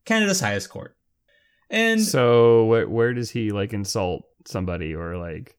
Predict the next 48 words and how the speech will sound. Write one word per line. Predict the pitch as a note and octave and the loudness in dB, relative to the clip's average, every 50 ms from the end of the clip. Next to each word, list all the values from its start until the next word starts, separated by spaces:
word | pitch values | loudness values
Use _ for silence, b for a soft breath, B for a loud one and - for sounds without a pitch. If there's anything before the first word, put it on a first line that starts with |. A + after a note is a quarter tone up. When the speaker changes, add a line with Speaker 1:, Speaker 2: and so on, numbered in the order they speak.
| _ - | _ 0
Speaker 1:
Oh, | F#3+ F#3+ | 2 4
he | - F3+ D#3+ | 4 4 2
didn't | D3 C#3+ A2+ A2 A2 | 2 2 0 0 -2
because, | A#2 B2 A#2+ A#2+ G#2 F#2+ - - - - - _ _ _ _ - | -4 -2 -2 -2 -2 -2 -4 -6 -8 -10 -14 _ _ _ _ -4
um, | C3+ B2 A2+ A2 | -2 0 0 2
Speaker 2:
Oh, | C#3+ D#3 D3+ C#3+ C#3 C3 B2+ A#2 | 2 2 2 2 2 2 0 0
oh, | - C#3 C3 | 2 2 2
right, | C3 B2+ B2 G#2 F#2+ G2+ G2 D#2 - | 2 0 0 -2 -2 -4 -6 -8 -10
yeah. | D#2 F2 D#2 D2 B1 - | -10 -12 -12 -12 -10 -8
Speaker 1:
yeah, | - | -6
Speaker 2:
Okay, | G#2+ G2 | -6 -4
Speaker 1:
he, | A#2+ G#2+ | -4 -4
Speaker 2:
they | G2+ | -2
don't | G2+ G2+ | -2 -2
Speaker 1:
'cause | G#2 A2 | -2 -2
Speaker 2:
do | A#2+ | -2
Speaker 1:
he's, | A2 A2 G2 | -2 -2 -4
Speaker 2:
that | E2+ D2 C#2+ - - _ - | -4 -6 -10 -12 -14 _ -10
other | - F#2+ D2 - | -10 -10 -10 -10
Speaker 1:
'cause | - - - | -12 -10 -8
he, | - A#2+ | -8 -8
Speaker 2:
places. | - - - - | -10 -12 -12 -8
Speaker 1:
'cause | - B2+ - | -6 -6 -4
he's | A2 G#2 F#2+ | -6 -6 -8
Speaker 2:
Okay. | - | -8
Speaker 1:
Justin | - G2 - - G2 | -10 -10 -10 -12 -18
Trudeau. | - - - - - _ _ - | -18 -18 -20 -20 -20 _ _ -8
Speaker 2:
Mm-hmm. | A2 G2+ F#2+ F2+ F#2+ G2 F#2+ F#2+ - _ _ - - | -8 -6 -6 -6 -8 -10 -10 -12 -14 _ _ -12 -6
Speaker 1:
Um, | E3 D#3+ D#3+ D3+ D3 C#3+ C#3 C3+ b b b b b b b b _ _ _ - | -4 -2 0 0 0 -2 -2 -4 b b b b b b b b _ _ _ -6
so | - C4+ | -2 2
Michael, | C4+ C4+ B3 - A#3+ B3+ | 4 4 4 2 2 0
you | D#4 E4 | 0 -2
know, | G#3+ C#3 - - _ _ _ _ _ _ - F#3+ - _ - - - | -2 -2 -4 -10 _ _ _ _ _ _ -20 -20 -20 _ -16 -6 0
typically | - C4 B3 F#3 G#3+ - F3+ E3+ D#3 D3 D3 D#3 D3+ - _ _ _ _ - E3+ | 2 2 2 2 2 0 2 2 2 2 2 0 -4 -10 _ _ _ _ -10 -8
justices | C#3 B2 C3 C#3+ C#3+ B2 - - - C#3 B2+ - - A#2+ A#2+ A#2+ A2+ A#2+ | -4 -2 2 2 2 2 0 -4 -4 -4 -4 -2 -2 -2 -2 -2 -2 -2
around | B2 A2 G#2+ G#2 G#2+ A2 A2 | -2 -2 -2 -2 -2 -2 -4
the | G#2+ | -4
world, | F#2+ F2+ F#2 G2 G2+ G#2+ A2 | -4 -4 -4 -4 -4 -2 -2
like, | B2+ C3 C#3 | -2 -2 -2
you | D#3 | 0
know, | C3+ B2 B2+ | 0 2 2
in | C3+ | 2
America | C3+ B2 A2 G#2+ A2 A2 A2 - B2 A2 | 2 2 0 0 0 0 0 -2 -2 0
we | A2 G#2+ | 0 0
have | G#2+ G#2+ G2+ | 0 -2 -2
the, | G#2 A2 G#2+ G#2+ G#2 G#2+ G#2+ G#2+ _ - | -2 -2 -2 0 0 -2 -4 -6 _ -8
the | A2 A2 | -6 -4
nice | G#2+ G#2+ A2 A#2 - - - - - - | -2 -2 -2 -2 -4 -6 -6 -8 -10 -14